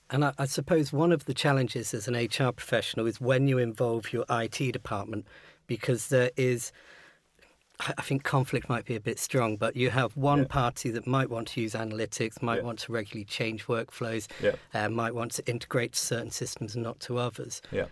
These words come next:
Speaker 1: And then you've got an I T department with a very set roadmap that might have been planned at the start of the year. How do you see people resolving that conflict?
Speaker 2: Yeah, look, I, I think a lot of this depends on the strength of H R versus I T. And, and what I mean by that is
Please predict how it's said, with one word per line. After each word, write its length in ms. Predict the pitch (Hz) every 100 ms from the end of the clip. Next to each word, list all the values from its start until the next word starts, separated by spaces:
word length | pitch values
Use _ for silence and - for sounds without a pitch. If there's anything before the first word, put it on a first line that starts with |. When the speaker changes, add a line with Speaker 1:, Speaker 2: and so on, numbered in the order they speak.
| -
Speaker 1:
And 160 | 123 127
then 80 | 127
you've 100 | 123
got 160 | 123
an 80 | 131
I 160 | 139 139
T 220 | - 127
department 480 | 113 120 117 113 120
with 140 | 107
a 60 | 120
very 220 | 127 123
set 260 | - 123 -
roadmap 480 | 123 120 120 113 -
that 120 | - -
might 200 | 117 110
have 60 |
been 120 | 120
planned 320 | 107 123 113 120
at 80 |
the 80 | 127
start 400 | - 123 117 -
of 80 | 110
the 120 | 120
year. 280 | 117 123 110 - - - - - - 147 -
How 220 | - 156
do 120 | 147
you 80 | 165
see 240 | 147 147 135
people 320 | - 127 123
resolving 460 | 117 135 127 120
that 140 | 110 104
conflict? 580 | - 107 - 107 - _ -
Speaker 2:
Yeah, 240 | - 139
look, 240 | 170 165 -
I, 140 | 139 - 135 -
I 120 | 120 120
think 280 | 123 135 -
a 60 | 101
lot 200 | 104 110
of 140 | 98
this 280 | 101 104 -
depends 640 | 104 104 - 113 101 95
on 120 | 95
the 80 | 87
strength 340 | - 92 95
of 80 | 85
H 260 | 92 92 98
R 220 | 87 104
versus 320 | 87 - 78
I 80 | 82
T. 300 | - 85 71
And, 240 | - 101 104
and 160 | 104
what 100 | 110
I 80 | 135
mean 280 | 110 107 98
by 140 | 98
that 220 | 87 95
is 160 | 95